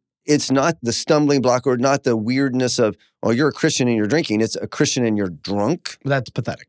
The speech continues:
Speaker 1: Then there's a problem.
Speaker 2: Yeah, the fact that we even have to say that is
Speaker 1: Right.
Speaker 2: ridiculous. I'm not saying you are. I'm just, I'm,
Speaker 1: No,
Speaker 2: I
Speaker 1: no,
Speaker 2: mean,
Speaker 1: no,
Speaker 2: you're,
Speaker 1: no.
Speaker 2: what you're saying is right. And almost always those are people who come from more fundamentalist
Speaker 1: Right.
Speaker 2: backgrounds. And I, I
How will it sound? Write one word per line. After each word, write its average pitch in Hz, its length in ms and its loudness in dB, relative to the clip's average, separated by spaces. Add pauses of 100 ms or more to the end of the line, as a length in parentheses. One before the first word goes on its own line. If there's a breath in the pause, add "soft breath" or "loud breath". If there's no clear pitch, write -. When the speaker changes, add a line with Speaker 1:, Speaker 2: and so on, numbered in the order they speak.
(140)
Speaker 1:
Then 196 280 2
there's 170 240 2
a 139 60 0
problem. 98 400 0 (120)
Speaker 2:
Yeah, 117 80 -2
the 131 120 -2
fact 180 160 2
that 165 100 2
we 147 80 2
even 127 140 -2
have 120 100 -6
to 110 100 -8
say 95 180 -4
that 90 140 -6
is 92 240 -10
Speaker 1:
Right. - 280 -8
Speaker 2:
ridiculous. 110 420 -8 (140)
I'm 156 140 2
not 151 140 0
saying 135 160 -6
you 143 140 -2
are. 98 100 -8
I'm 123 120 -6
just, 117 160 -6
I'm, 135 120 -2
Speaker 1:
No, 214 180 4
Speaker 2:
I - 20 2
Speaker 1:
no, 180 140 4
Speaker 2:
mean, 135 80 2
Speaker 1:
no, 143 40 2
Speaker 2:
you're, 156 100 0
Speaker 1:
no. 160 80 4
Speaker 2:
what 160 80 4
you're 147 100 0
saying 156 260 2
is 123 120 -2
right. 131 400 2
And 214 80 4
almost 214 300 2
always 156 340 2
those 147 220 0
are 143 60 0
people 139 240 -2
who 135 80 0
come 160 240 -2
from 147 140 0
more 139 120 2
fundamentalist 131 720 -2
Speaker 1:
Right. 135 160 2
Speaker 2:
backgrounds. 139 420 4
And 143 120 -2
I, 147 40 2
I - 40 -2